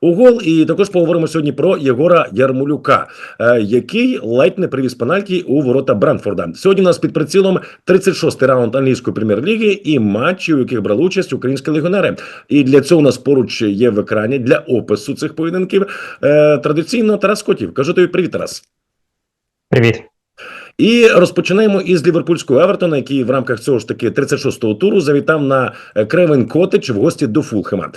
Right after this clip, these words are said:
Speaker 1: І от після серії із трьох матчів без перемог, серед яких, е, дві поразки, іриски зуміли несподівано, е, приборкати дачників із рахунком три один.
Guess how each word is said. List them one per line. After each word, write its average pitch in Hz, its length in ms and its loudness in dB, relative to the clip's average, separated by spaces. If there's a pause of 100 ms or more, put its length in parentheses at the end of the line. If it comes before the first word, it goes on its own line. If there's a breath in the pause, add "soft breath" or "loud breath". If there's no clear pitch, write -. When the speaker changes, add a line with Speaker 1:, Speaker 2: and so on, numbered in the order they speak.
(180 loud breath)
Speaker 1:
І 165 60 0
от 226 180 4
після 190 220 -2
серії 175 340 0
із 147 220 -4
трьох 175 360 2
матчів 131 300 -2
без 107 140 -2
перемог, 135 360 0
серед 139 320 -2
яких, 135 220 -4
е, 123 140 2
дві 107 240 0
поразки, 180 600 -2 (360 loud breath)
іриски 180 420 2
зуміли 156 640 4
несподівано, 170 840 0 (180 loud breath)
е, 117 100 4
приборкати 135 520 0
дачників 147 420 -2
із 107 80 -4
рахунком 135 400 -2
три 131 120 2
один. 101 320 0